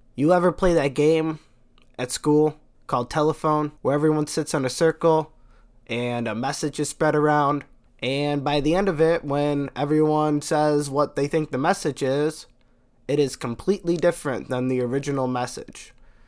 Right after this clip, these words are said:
Over time, as things are translated and rewritten over and over again, they are changed into different things, varying in different ways. While this same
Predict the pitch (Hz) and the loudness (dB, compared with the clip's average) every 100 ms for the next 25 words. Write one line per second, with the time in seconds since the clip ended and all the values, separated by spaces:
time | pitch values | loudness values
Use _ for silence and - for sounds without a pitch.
0 | - 165 196 196 214 202 175 165 165 165 | 0 6 6 6 4 4 4 4 2 0
1 | 160 _ _ _ 131 143 - 170 175 170 | -6 _ _ _ -2 0 2 2 4 0
2 | 160 180 170 170 147 147 160 165 160 160 | 0 -2 0 -2 0 2 2 4 2 2
3 | 143 151 156 151 143 151 147 131 147 147 | 0 0 2 0 0 -2 -2 0 2 2
4 | 156 143 139 139 131 120 110 110 110 107 | 2 2 0 0 0 -2 -2 -2 -4 -6
5 | - 123 135 135 120 120 - 135 107 - | -10 -4 -2 0 -2 -6 -6 -4 -6 -12
6 | - - - _ _ _ 120 113 - 117 | -18 -20 -20 _ _ _ -8 -8 -6 -6
7 | 104 101 98 - - 120 151 160 156 123 | -6 -8 -12 -18 -20 2 4 4 0 -2
8 | 147 127 101 104 123 127 131 123 120 120 | -2 -2 -4 -8 -6 -4 -2 -4 -4 -4
9 | 110 110 127 143 113 110 98 87 - - | -6 -6 -6 -4 -4 -6 -8 -10 -12 -14
10 | - - - - _ _ _ _ _ _ | -20 -20 -20 -20 _ _ _ _ _ _
11 | 123 135 156 156 185 - - 185 196 185 | -4 0 2 2 2 0 2 4 6 6
12 | 175 147 | 4 0